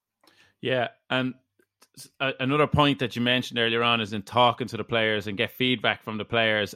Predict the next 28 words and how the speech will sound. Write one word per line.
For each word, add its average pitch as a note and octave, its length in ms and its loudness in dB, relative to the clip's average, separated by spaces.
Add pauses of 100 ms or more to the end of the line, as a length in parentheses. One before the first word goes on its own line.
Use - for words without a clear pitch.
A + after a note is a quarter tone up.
And, G#2+ 280 -2 (380)
like, A2+ 260 -2 (640)
in C#3 140 -2
your D3+ 180 2
experience, D3 540 0
so C3+ 80 -2
you C3+ 180 -2
would C#3 80 -2
have A#2+ 100 -2
dealt B2+ 380 2
with, A#2+ 200 -2
like, A2+ 280 -2 (540)
basically B2 480 -2
young, A2+ 560 -2 (280)
elite, A2+ 380 -6 (440)
near, A#2 600 -4
and G#2+ 220 -2
a G#2 80 -2
lot A#2 180 2
of G#2 120 -6
who've G#2+ 180 -8
gone A#2 180 2
on A#2+ 120 2
to G2+ 60 -12
be G#2 120 -6
professional A2 560 -2
sports A2 320 -2
people. G#2+ 460 -6